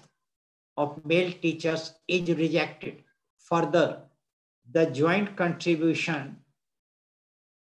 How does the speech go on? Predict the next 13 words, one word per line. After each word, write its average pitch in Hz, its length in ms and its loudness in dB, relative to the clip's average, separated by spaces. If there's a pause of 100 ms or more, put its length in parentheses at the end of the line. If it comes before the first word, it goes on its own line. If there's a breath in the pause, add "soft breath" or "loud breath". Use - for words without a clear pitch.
(840)
of 151 340 4 (160)
self-efficacy, 175 1500 -2 (840)
emotional 160 640 2
competence, 175 880 -2 (520)
and 180 300 2 (100)
resilience 156 920 0 (480)
in 190 400 0
predicting 160 760 0
burnt 190 440 4
out 151 360 2
of 156 260 0 (1700)
male 160 320 4
teachers - 1160 -4